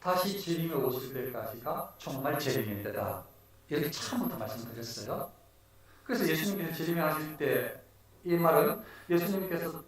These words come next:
딱 내일 도착 이런 개념이 아니고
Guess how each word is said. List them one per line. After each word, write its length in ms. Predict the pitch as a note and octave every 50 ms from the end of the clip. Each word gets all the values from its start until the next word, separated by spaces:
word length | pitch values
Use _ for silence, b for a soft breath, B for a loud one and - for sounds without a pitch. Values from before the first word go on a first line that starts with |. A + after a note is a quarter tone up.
| -
딱 580 | - - - - - - - - - - - - -
내일 260 | - F3 F3 E3+ -
도착 460 | - D3 - C#3+ C#3 C#3 C3+ C#3 C3+ - -
이런 360 | C#3 C#3+ E3+ F3 F3 F3 -
개념이 300 | D3+ C3+ C3+ C3+ C3+ C3
아니고 760 | G#2 G2+ G2+ C3+ C#3 - - - - - - - - -